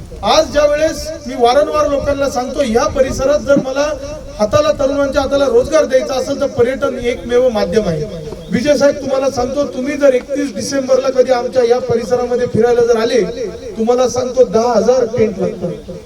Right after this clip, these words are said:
प्रत्येक टेंटमध्ये दोन लोक, तीन लोक, म्हणजे जवळपास पंचवीस हजार पर्यटक ते एका दिवशी येतात. नुसतं एकतीस डिसेंबर नाही, तर बाकीच्या शनिवारी देखील या पूर्ण, असं तुम्ही जर शनिवारी,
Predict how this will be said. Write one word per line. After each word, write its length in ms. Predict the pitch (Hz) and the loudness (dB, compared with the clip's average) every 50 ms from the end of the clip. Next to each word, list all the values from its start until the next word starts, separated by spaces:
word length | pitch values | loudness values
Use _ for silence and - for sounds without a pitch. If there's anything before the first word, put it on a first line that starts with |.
| - 180 175 - - | -18 -20 -20 -2 2
प्रत्येक 340 | 226 226 - - 175 175 - - - | 2 2 2 2 -4 -4 -4 -2 -2
टेंटमध्ये 440 | 240 240 233 247 226 240 233 247 | -2 0 0 0 0 0 0 0
दोन 240 | 233 180 220 233 247 240 | 0 2 2 2 2 2
लोक, 260 | 233 233 226 247 240 | 2 0 2 2 0
तीन 320 | 226 226 226 220 220 220 | 0 0 -2 -2 -4 -2
लोक, 120 | 202 185 185 226 226 180 185 - 175 156 - - - | -4 -4 -6 -6 -8 -8 -8 -10 -12 -14 -16 -12 -8
म्हणजे 160 | 214 190 247 240 - - - - 494 | -6 -2 0 0 -2 -2 -8 -8 -8
जवळपास 640 | - - 160 180 196 247 269 - 185 247 254 269 | -8 -4 0 2 4 4 2 2 0 0 -2 -2
पंचवीस 520 | 262 - 233 226 214 - 285 277 - - - | -2 0 -2 -2 -2 -2 -4 -6 -4 -2 -4
हजार 260 | 196 208 247 254 - | -2 0 0 0 0
पर्यटक 500 | - 254 233 226 247 254 262 233 233 233 | 0 0 0 0 0 -2 -2 -4 2 2
ते 40 | 233 | 2
एका 220 | 208 208 - 240 | 2 2 0 0
दिवशी 360 | 226 214 220 202 180 - 190 | 0 0 -2 -4 -6 -4 -4
येतात. 240 | 175 160 - - - - - - 156 160 180 - | -6 -6 -6 -8 -10 -10 -12 -14 -14 -16 -8 -6
नुसतं 240 | 214 233 - - 247 | -6 -6 -2 2 2
एकतीस 360 | 226 226 - - 277 - - | 2 2 2 -4 -6 -4 -4
डिसेंबर 440 | 240 226 - 269 262 247 262 254 247 | -6 -8 -6 -6 -4 -2 -2 -2 -2
नाही, 140 | 254 269 285 262 | -2 -4 -4 -4
तर 60 | 269 | -2
बाकीच्या 420 | 208 226 214 - 262 226 - 262 233 | -2 -2 -2 -2 -4 -4 -2 0 0
शनिवारी 400 | - 233 226 247 254 254 247 220 | 0 0 -2 0 2 2 0 0
देखील 400 | - - 247 247 - 269 311 320 - - - 285 311 - - 226 | -2 -4 -6 -4 -4 -2 -4 -4 -4 -6 -12 -16 -16 -14 -2 -2
या 80 | 233 | -2
पूर्ण, 460 | 233 - - 294 311 320 320 311 311 | -2 -2 -4 -2 -2 -2 -2 0 -2
असं 320 | 320 285 254 220 277 277 - | -2 -2 -2 -2 -4 -4 -4
तुम्ही 200 | 294 254 262 262 | -4 -4 -4 -2
जर 120 | 262 262 226 | -2 -2 -2
शनिवारी, 500 | - 247 254 254 254 254 247 247 240 220 | 0 -4 -4 -2 0 0 0 -2 -4 -4